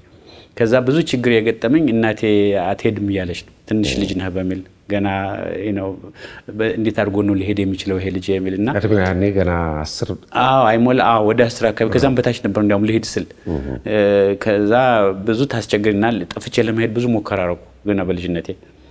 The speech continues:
Speaker 1: እ፣ መጨረሻ ላይ እዛ መጽሐፉ ላይ እንዳየው በታምር ነው የሄድኩት እንዳጋጣሚ።
Speaker 2: ያ፣ ያ።
Speaker 1: እ፣ እና መጨረሻ ላይ አስተማሪም አባ ጎሳ ምንላቸው «ይሄ ልጅ እንዴት ሲጠፋ አንድ ነገር እንዳይደርስበትና ቢሄድ ይሻላል» አሉ።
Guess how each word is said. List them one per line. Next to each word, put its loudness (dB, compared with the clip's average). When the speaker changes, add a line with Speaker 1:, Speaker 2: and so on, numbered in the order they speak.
Speaker 1:
እ፣ -2
መጨረሻ 0
ላይ 2
እዛ 4
መጽሐፉ -2
ላይ 4
እንዳየው 0
በታምር 0
ነው -2
የሄድኩት -4
እንዳጋጣሚ። 0
Speaker 2:
ያ፣ -8
ያ። -6
Speaker 1:
እ፣ -4
እና 0
መጨረሻ -2
ላይ 2
አስተማሪም -2
አባ 0
ጎሳ -4
ምንላቸው -2
«ይሄ 0
ልጅ -2
እንዴት -2
ሲጠፋ -10
አንድ -4
ነገር -2
እንዳይደርስበትና -2
ቢሄድ -2
ይሻላል» -2
አሉ። 0